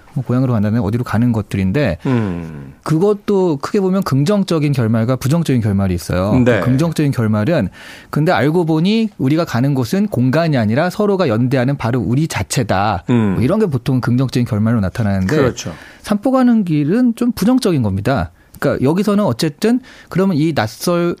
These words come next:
Speaker 1: 그 소외받은 이런 사람들이 좀 안식을 할 수 있는 그런 공-, 그런 공간을 이제 고향으로 설정을 하는 거잖아요.
Speaker 2: 그렇죠.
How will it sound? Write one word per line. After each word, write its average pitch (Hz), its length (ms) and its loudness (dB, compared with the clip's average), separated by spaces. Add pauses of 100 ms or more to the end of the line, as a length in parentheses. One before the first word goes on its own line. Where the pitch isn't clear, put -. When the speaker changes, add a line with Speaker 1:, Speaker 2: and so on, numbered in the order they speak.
(140)
Speaker 1:
그 - 320 -4
소외받은 214 640 2
이런 147 300 2
사람들이 160 640 0
좀 180 200 -4
안식을 175 520 0
할 165 120 0
수 - 140 -6
있는 147 340 0
그런 151 300 -2
공-, 139 300 -4
그런 151 240 0
공간을 127 320 0
이제 120 100 0
고향으로 151 480 0
설정을 127 400 0
하는 147 220 2
거잖아요. 104 720 0
Speaker 2:
그렇죠. 123 400 -4